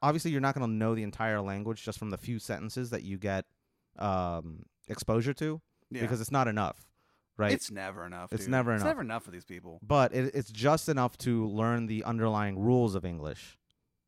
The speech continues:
Speaker 1: And what that does is basically it sets that part of your brain to, like, English, right? The combination of, like, oh, well
Speaker 2: Set phasers for English.
Speaker 1: Yeah.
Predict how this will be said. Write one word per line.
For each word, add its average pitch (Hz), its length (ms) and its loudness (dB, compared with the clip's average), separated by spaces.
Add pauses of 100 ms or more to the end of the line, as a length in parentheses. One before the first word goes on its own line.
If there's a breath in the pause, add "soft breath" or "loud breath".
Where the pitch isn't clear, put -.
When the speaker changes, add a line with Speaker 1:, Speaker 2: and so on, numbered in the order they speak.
(160)
Speaker 1:
And 113 140 2
what 113 140 2
that 117 180 2
does 139 240 4
is 110 120 -8
basically 120 420 -2
it 101 140 -6
sets - 360 -2
that 104 240 2
part 110 200 2
of 101 80 -4
your 98 100 0
brain 101 540 -2 (320 soft breath)
to, 143 140 4
like, 110 240 0
English, 92 500 -6
right? 104 240 0
The 104 60 -10
combination 110 540 -4
of, 95 100 -6
like, 98 260 -4 (400 soft breath)
oh, 117 180 6
well 104 140 6
Speaker 2:
Set 117 320 -2
phasers 107 560 -6
for 131 180 -2
English. 95 640 -8
Speaker 1:
Yeah. 113 220 -10